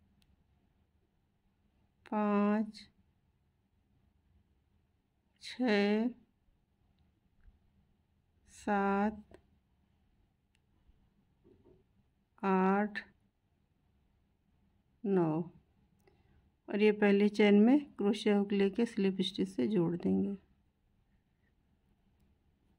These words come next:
और धागे को यहीं कट कर देते हैं।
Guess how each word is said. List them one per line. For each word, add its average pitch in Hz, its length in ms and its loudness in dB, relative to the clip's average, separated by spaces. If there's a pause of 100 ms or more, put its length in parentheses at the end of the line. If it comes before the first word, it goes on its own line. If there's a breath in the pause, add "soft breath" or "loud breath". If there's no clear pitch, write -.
(2750)
और 202 140 -6
धागे 196 380 2
को 196 100 -2
यहीं 190 220 6
कट 185 220 -4
कर 190 140 -12
देते 208 380 -16
हैं। 214 160 -14